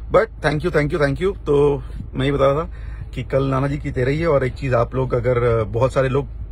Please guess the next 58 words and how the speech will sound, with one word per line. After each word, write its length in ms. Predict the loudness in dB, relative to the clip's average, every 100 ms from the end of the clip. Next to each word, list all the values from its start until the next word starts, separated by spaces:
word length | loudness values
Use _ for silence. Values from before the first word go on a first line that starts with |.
| -12 -12 -10 -10 -6
मैसेज 340 | -4 -2 -2
कर 160 | 0 2
रहे 100 | 2
थे 100 | 2
यार, 180 | 2
फिर 540 | 2 -2 -4 -4 -2 -2
मामा 260 | -2 0 0
लोग 220 | 0 -2
पूछ 160 | -4 -4
रहे 80 |
थे, 140 | -2 0
और 140 | 0
सबको 220 | -2 -4
लगता 220 | -2 -2 -2
है 20 |
कि 60 |
भैया 280 | -4 -4 -2
आने 120 | -2
वाले 200 | 0 -2
हैं, 260 | -4 -8 -12 -12 -12 -10 -6
भैया 180 | -4 -2
से 120 | -2
मैं 80 | -2
शूट 280 | -4 -6 -4
कर 140 | -2 -2
रहे 100 | 0
हैं 80 |
मुंबई 180 | -2 -2
में, 80 | -2
बहुत 180 | -4 -4
important, 540 | -4 -4 -4 -4 -6
तो 140 | -4 -4
वो 80 |
कल 140 | -2 -2
नहीं 240 | -2 0
आ 100 | 0
रहे 120 | 0
हैं। 400 | -2 -6 -10 -10 -10
तो 60 |
please 220 | -6 0
आप 160 | 0 0
लोग 80 | -2
अपना 180 | -2 -4
समय 260 | -2 0
और 120 | 0
एनर्जी 260 | 0 0 -2
खराब 260 | -2 0 0
ना 120 | -2
करें, 260 | -2 -4 -6 -10 -10 -10 -10 -12 -12 -12 -12 -12 -12 -12 -12 -8 -4
मस्त 180 | 0 2
रहें, 240 | 2 2
गाना 220 | 2 0
सुने, 340 | 0 0 0 -2 -4
अपना, 260 | -4 0
अपना 220 | 0 0
बहुत 260 | 0 0 0
ख्याल 260 | 2 4 4
रखें। 420 | 2 -2 -6 -8